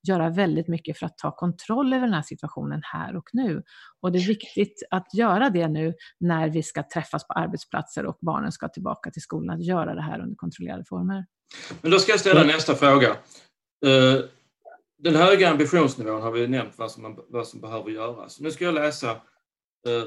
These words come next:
Speaker 2: ur smittskyddslagen. Kapitel ett, som, som alltid brukar vara den, så att säga, viktiga kapitlet i lagstiftning. Paragraf åtta, så står det så här: "Varje region ansvarar för att behövliga smittskyddsåtgärder vidtas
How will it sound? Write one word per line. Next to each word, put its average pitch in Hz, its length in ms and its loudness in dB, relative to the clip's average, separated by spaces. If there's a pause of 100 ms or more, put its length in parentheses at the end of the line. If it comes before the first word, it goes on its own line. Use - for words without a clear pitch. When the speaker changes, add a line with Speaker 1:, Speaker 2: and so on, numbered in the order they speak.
Speaker 2:
ur 113 220 -2
smittskyddslagen. 120 1000 -6 (340)
Kapitel 175 440 -2
ett, 165 300 -2
som, 135 220 -10
som 147 160 -8
alltid 131 480 -2
brukar 120 280 -6
vara 113 240 -4
den, 110 180 -4
så - 100 -16
att - 40 -18
säga, 113 200 -2
viktiga 110 480 -6 (580)
kapitlet - 480 -8
i 107 100 -6
lagstiftning. 107 800 -8
Paragraf 123 420 -2
åtta, 120 320 -6
så 123 120 -10
står 135 160 -4
det 117 80 -4
så 127 100 -4
här: 110 120 -2
"Varje 139 460 -2
region 123 640 -2
ansvarar 117 800 -6 (720)
för 123 160 0
att 117 180 -8
behövliga 120 600 -2
smittskyddsåtgärder 101 1400 -12 (220)
vidtas 107 720 -10